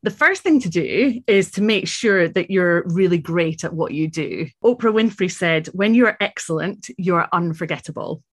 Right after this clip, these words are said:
That's always the thing to strive for, I think. And I think that we as small business owners are actually really good at striving for excellence because we love what we do, because we want to provide the best service and products as we possibly can to the people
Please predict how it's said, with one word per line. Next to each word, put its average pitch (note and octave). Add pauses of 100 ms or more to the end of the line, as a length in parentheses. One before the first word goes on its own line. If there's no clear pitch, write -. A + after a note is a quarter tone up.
(140)
That's G#3+
always B3+
the A#3+
thing G#3
to F#3
strive D#3
for, C3+
I D#3
think. -
And F#3+
I F#3+
think G#3+
that G3
we G3
as F3
small F3
business E3+
owners D#3+
are E3
actually E3+
really F3
good F#3+
at -
striving A3+
for -
excellence B3+ (440)
because G3
we F#3+
love F3
what -
we F3
do, E3
because E3+
we F3
want E3+ (200)
to E3+
provide E3
the E3
best D#3+
service D#3+ (480)
and F3
products E3+
as F3+
we E3+
possibly E3
can D#3
to F3
the D3+
people D#3+